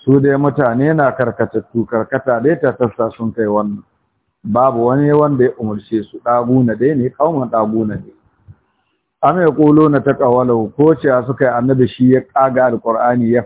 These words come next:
faɗai, ba Allah ya faɗe shi ba. Bal a'a, la yu'minun.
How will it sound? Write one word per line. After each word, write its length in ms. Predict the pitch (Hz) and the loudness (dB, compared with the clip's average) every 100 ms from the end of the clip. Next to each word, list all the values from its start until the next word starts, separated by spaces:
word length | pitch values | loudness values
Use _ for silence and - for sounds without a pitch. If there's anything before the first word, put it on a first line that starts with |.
| - | -2
faɗai, 320 | 110 113 104 | -4 -2 -2
ba 220 | 104 107 - | 0 0 0
Allah 360 | 131 131 117 | -2 0 -2
ya 80 | 113 107 | -4 -6
faɗe 260 | 110 107 104 | -8 -6 -8
shi 80 | 104 | -8
ba. 240 | 98 90 _ _ _ _ _ _ _ _ _ _ _ _ _ _ _ _ _ _ - | -6 -8 _ _ _ _ _ _ _ _ _ _ _ _ _ _ _ _ _ _ -6
Bal 420 | 104 123 120 117 - | 0 2 0 -4 -2
a'a, 680 | 127 131 127 120 101 107 - - - - - - 117 | 2 2 2 0 0 -2 -6 -16 -16 -12 -12 -10 -2
la 260 | 123 131 131 | 2 2 2
yu'minun. 560 | 127 117 110 110 107 | -2 -6 -8 -12 -14